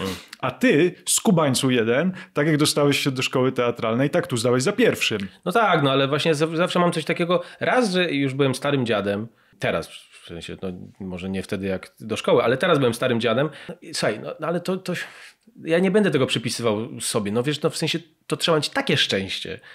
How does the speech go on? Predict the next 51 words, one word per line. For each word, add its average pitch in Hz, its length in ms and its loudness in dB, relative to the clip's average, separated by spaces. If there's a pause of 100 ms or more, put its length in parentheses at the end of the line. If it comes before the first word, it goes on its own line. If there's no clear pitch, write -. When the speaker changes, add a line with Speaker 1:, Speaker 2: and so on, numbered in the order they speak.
Speaker 1:
Po 190 80 -4
prostu 214 240 -2
miałem 220 160 4
szczęście 214 400 4
tutaj, 120 220 2
bo 147 140 4
Speaker 2:
Miałeś 214 320 6
szczęście, - 440 6
Speaker 1:
tyle 247 140 8
Speaker 2:
ale 233 120 6
Speaker 1:
zależy 180 260 4
od 139 120 2
warunków 123 680 0
drogowych, 110 540 2
od - 240 0
tego, 170 220 2
co, 240 60 4
Speaker 2:
Tak, 156 280 4
Speaker 1:
gdzie 196 220 2
cię 180 160 2
on 160 80 2
tam 151 140 2
Speaker 2:
ale 196 120 6
Speaker 1:
po-, 240 60 6
Speaker 2:
nie 285 120 6
ujmuj 277 180 6
Speaker 1:
poprowadzi. 123 280 6
Speaker 2:
sobie, 123 420 4
bo 156 160 2
musiałeś 196 460 2
też 196 180 -4
mieć, 196 180 0
wiesz, 165 140 -2
umiejętności 147 500 4
Speaker 1:
Wiesz. 202 60 -4
Speaker 2:
też 196 120 0
musiałeś 180 340 0
mieć, 185 120 0
plus 208 380 2
prawda 165 340 2
jest 156 180 2
taka, 151 200 0
że 147 160 0
być 139 400 -6
może 160 200 2
przez - 200 -4
to, 156 100 -2
że 135 120 2
robiłeś 131 320 0
tak - 200 -8
późno, 120 580 0